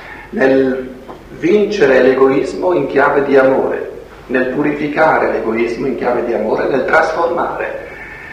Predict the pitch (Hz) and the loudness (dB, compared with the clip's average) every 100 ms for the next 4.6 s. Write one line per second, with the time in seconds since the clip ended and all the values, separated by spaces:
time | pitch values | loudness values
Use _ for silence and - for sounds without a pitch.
0 | - - 120 156 143 147 135 - - - | -18 -2 2 2 4 4 6 6 4 -4
1 | - - - 127 156 175 151 151 175 160 | -8 -14 -16 0 4 6 4 4 4 4
2 | 147 135 120 110 - - 98 135 135 135 | 2 4 4 4 0 -4 -4 0 2 4
3 | 139 - 160 127 139 147 143 - 135 135 | 2 2 0 2 0 0 -2 0 2 2
4 | 135 135 120 - - | 2 -2 -2 -6 -12